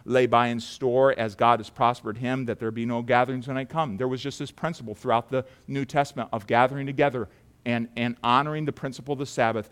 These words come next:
on the Lord's, the Lord's day. And so Moses challenged the people about this. He challenged them to honor the Lord in that way. Honor him with the Sabbath day. They wouldn't always do that. And friends,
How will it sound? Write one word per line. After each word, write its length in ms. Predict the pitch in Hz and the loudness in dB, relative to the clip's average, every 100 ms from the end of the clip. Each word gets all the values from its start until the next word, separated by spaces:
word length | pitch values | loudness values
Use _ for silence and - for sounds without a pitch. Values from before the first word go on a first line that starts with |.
| - - | -18 -2
on 240 | 117 113 | 0 0
the 100 | 113 | -2
Lord's, 560 | 104 117 127 123 107 - _ | -2 0 0 0 -6 -18 _
the 160 | 117 113 | -4 -2
Lord's 320 | 110 113 107 | 0 -2 -2
day. 280 | - 147 101 - - | 0 0 0 -8 -10
And 140 | 160 170 | -6 2
so 100 | 180 | 2
Moses 460 | 175 233 262 170 | 4 2 2 -8
challenged 400 | - 170 160 156 | -6 -2 -2 -4
the 60 | 165 | -8
people 420 | - 262 165 107 | -6 -8 -4 -4
about 240 | 78 69 | -4 -8
this. 380 | - - - - _ _ _ - | -14 -16 -16 -20 _ _ _ -2
He 100 | 175 | -2
challenged 680 | - 185 208 214 - 127 | 2 2 2 0 -4 6
them 340 | 226 202 123 90 _ _ | 8 8 4 -6 _ _
to 100 | 147 - | -2 2
honor 260 | 143 156 | 2 2
the 140 | 156 156 | -2 -2
Lord 340 | 123 113 110 - | 0 0 -2 -4
in 120 | 120 | -4
that 180 | 113 113 | -4 -4
way. 260 | 107 85 - _ | -6 -6 -12 _
Honor 280 | 131 156 175 | 2 2 2
him 160 | 143 135 | -2 -4
with 100 | 123 | -6
the 80 | 123 | -6
Sabbath 380 | 131 117 110 | -2 -2 -2
day. 220 | - 85 104 | -6 -6 -4
They 140 | 104 | -2
wouldn't 260 | 139 165 180 | 0 0 -2
always 280 | 185 196 180 | 0 0 0
do 160 | 208 | -2
that. 220 | 165 80 - _ _ - - | -4 -6 -8 _ _ -20 -14
And 140 | 107 | -12
friends, 520 | - 151 180 196 - | -2 0 0 -2 -10